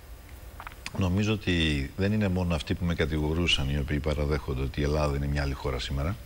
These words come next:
Είναι σχεδόν όλοι οι έγκριτοι και έγκυροι αναλυτές, ο διεθνής τύπος,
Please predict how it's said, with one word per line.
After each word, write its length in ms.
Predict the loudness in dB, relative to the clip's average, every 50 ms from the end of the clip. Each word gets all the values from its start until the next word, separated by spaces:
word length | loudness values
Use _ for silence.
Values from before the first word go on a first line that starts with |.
| -12 -12 -12 -14 -12 -12 -12 -12 -12 -14 -14 -12 -10 -10 -10 -10 -10 -12 -12 -12 -6 -2
Είναι 240 | 2 2 4 4
σχεδόν 400 | 2 2 2 2 4 4 4 4
όλοι 220 | 4 4 4 4 4
οι 100 | 4 2
έγκριτοι 480 | 2 2 0 -2 -2 -2 0 -2 -2 0
και 120 | 2 2
έγκυροι 240 | 2 4 2 2 2
αναλυτές, 520 | 2 2 0 0 -2 0 0 2 2 2
ο 60 | 2 2
διεθνής 420 | 2 0 0 0 0 -2 -2 0
τύπος, 560 | 0 -2 0 0 0 -2 0 0 -2 -2 -4